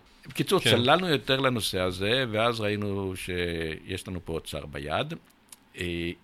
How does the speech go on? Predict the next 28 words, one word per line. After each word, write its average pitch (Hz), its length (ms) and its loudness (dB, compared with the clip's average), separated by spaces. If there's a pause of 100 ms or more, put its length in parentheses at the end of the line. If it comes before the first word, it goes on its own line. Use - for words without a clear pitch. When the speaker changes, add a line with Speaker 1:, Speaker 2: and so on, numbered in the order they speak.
(200)
Speaker 1:
המצאנו 123 640 -2
מושג 107 460 0
שקראנו 95 540 -6
לו 87 120 -6
Service 107 840 -4
Chain 87 340 -2
Optimization, 78 880 -8 (640)
כלומר, 87 300 -4
ניהול 92 240 -4
שרשרת 87 840 -4
השירות. - 480 -10 (640)
קיבלנו 117 260 0
עליו 101 220 0
פטנט, - 420 -4 (600)
ואמרנו, 123 880 -2 (800)
וזה 85 460 -2
ש-, - 140 -8
דרך 92 200 -6
אגב, 78 180 -8
זה 76 120 -10
ש-, - 120 -10
זה 80 100 -16
שוק 113 220 -8
ענק, 98 320 -2
למעשה 73 400 -4
סקטור 120 440 -4
השירות 107 640 -4
הוא 80 380 -6